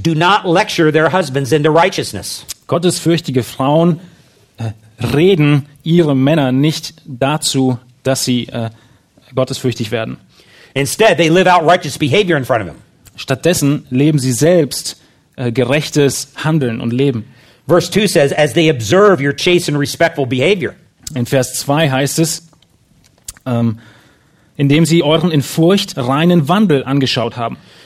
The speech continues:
Speaker 1: That is far more effective in winning a husband over to righteousness than trying to lecture him.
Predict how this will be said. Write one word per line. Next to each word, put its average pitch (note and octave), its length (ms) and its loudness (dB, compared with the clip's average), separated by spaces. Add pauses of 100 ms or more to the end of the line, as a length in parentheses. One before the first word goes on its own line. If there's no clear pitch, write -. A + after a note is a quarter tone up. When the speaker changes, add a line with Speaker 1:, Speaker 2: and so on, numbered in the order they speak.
(180)
Speaker 1:
That F3+ 240 2
is D3+ 140 -4
far A3 280 4
more E3 220 2
effective C#3 480 0
in C3 140 -2
winning F3 220 2
a D3 80 0
husband D#3+ 240 0
over D3+ 140 0
to C3+ 60 -2
righteousness C#3+ 600 -2 (220)
than D3 140 0
trying D#3 300 2
to D#3+ 60 2
lecture F3 360 0
him. G#2 220 -4